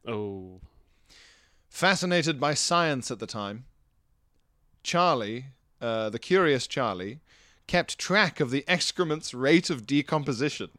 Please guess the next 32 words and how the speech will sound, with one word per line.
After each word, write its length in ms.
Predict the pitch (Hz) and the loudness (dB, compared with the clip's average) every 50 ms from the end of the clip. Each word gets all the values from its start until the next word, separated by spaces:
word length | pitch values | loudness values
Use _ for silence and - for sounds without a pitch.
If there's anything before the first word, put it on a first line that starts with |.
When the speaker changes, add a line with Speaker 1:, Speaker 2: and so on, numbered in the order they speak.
| _ _ _ _ _ _ _ _ _ _ - | _ _ _ _ _ _ _ _ _ _ -2
Speaker 2:
and 160 | 135 139 131 | -2 0 0
recorded 500 | 147 135 - - 190 202 214 196 151 135 | -2 -2 -2 2 4 4 4 4 4 2
it 180 | 127 117 - | 0 0 0
by 140 | - 131 131 | 0 -2 0
taking 320 | - - 135 123 135 143 139 | 0 -2 -4 -4 -4 -6 -8
photos 500 | - - 156 156 139 - 147 131 120 123 | 0 4 4 4 4 4 2 2 2 0
on 80 | 127 | -2
a 80 | 127 127 | -2 -2
<laughs> 0 | |
disposable 760 | 131 123 - - - - - 196 - - 170 - - 165 165 | -2 -2 -2 -2 -4 2 2 2 2 2 -2 -4 -4 -4 -6
camera. 420 | - - - 165 165 160 127 - | -6 -4 -4 -4 -4 -2 -4 -4
Speaker 1:
As 120 | 175 190 208 | -2 0 0
a 60 | 190 | -2
child? 580 | - - 196 214 247 269 196 120 101 92 - - - | -2 0 2 2 2 2 2 0 -2 -6 -10 -12 -8
Speaker 2:
<laughs> 40 | - - - - | -6 -8 -8 -6
Yeah. 260 | - 190 - - 113 - - | -10 -10 -10 -10 -12 -14 -14
Speaker 1:
Wow. 440 | - 147 160 190 208 214 190 123 107 - | -14 -10 -6 -2 0 2 2 2 0 -2
I, 140 | 151 175 - - - - 160 160 | -4 -6 -6 -8 -16 -20 -14 -12
Speaker 2:
Like, 140 | 143 139 | -12 -8
Speaker 1:
fair 120 | - 190 220 | -2 0 2
Speaker 2:
wow, 100 | - 196 | 2 4
the, 100 | 160 147 | 4 2
Speaker 1:
enough. 320 | 233 208 117 - - - _ | 2 0 -2 -6 -12 -8 _
Speaker 2:
the, 100 | 127 127 - - _ | -6 -6 -6 -8 _
the 120 | 123 127 | -6 -4
poo's 300 | - - 196 247 226 151 | 2 4 4 4 4 2
gone 140 | 127 156 143 | 0 0 0
away 200 | 139 131 127 127 | 0 2 2 2
a 40 | 123 | 2
bit 120 | 117 123 135 | 0 -2 -2
more 180 | 131 123 120 | -2 -4 -4
today. 300 | - - 117 139 170 214 | -4 -4 -4 -4 -4 -4